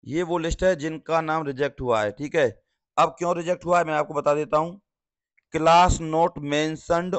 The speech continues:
on the certificate, जिस सर्टिफिकेट को आपने लगाया है उसमें क्लास नहीं लिखी हुई। No post of security guard is advertised,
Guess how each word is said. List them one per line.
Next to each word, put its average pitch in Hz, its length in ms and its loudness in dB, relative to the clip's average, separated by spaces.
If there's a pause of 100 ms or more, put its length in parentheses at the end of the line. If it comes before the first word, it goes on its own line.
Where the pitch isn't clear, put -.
(120)
on 170 260 2 (380)
the 147 400 0
certificate, 135 680 -6 (1000)
जिस 190 300 -4 (100)
सर्टिफिकेट 160 440 -2
को 170 100 4
आपने 160 220 0
लगाया 156 220 4
है 175 80 4
उसमें 170 220 -6
क्लास 156 340 2
नहीं 143 160 -4
लिखी 143 200 -8
हुई। 120 240 -4 (680)
No 160 180 2 (120)
post 180 360 -2
of 165 180 4
security 165 460 0
guard 151 380 4
is 165 180 -4 (240)
advertised, 143 580 2